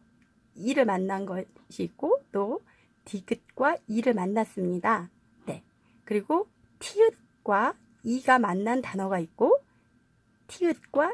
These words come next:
이가 만난 단어가 또 있습니다. 자, 그럼 이 단어는 어떻게 읽으면 될까요?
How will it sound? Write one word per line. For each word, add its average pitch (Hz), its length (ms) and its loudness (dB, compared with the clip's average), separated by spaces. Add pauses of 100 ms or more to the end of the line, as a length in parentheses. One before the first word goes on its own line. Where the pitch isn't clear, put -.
이가 202 300 0
만난 196 320 -2
단어가 180 520 -4
또 440 100 4
있습니다. 190 560 -2 (480)
자, 190 200 0
그럼 269 220 0
이 294 200 -2
단어는 208 600 -2
어떻게 220 720 0
읽으면 226 440 2
될까요? 202 600 -2